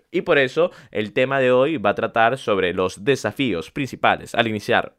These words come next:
proyectos, cómo superarlos y los mejores consejos para tener en mente al iniciar un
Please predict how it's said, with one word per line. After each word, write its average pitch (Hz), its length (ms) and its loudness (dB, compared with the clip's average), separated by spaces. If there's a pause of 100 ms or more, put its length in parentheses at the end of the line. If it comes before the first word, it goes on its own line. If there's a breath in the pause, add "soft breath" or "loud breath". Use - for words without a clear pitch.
(120)
proyectos, 127 580 -2 (220 loud breath)
cómo 117 260 2
superarlos 143 640 0 (240 loud breath)
y 214 300 -6
los 123 240 0
mejores 185 420 -2
consejos 156 540 -2
para 104 200 0
tener 113 220 -6
en 104 140 -8
mente 151 420 -6 (220 loud breath)
al 101 180 -4
iniciar 123 560 -4 (320 soft breath)
un 156 420 -6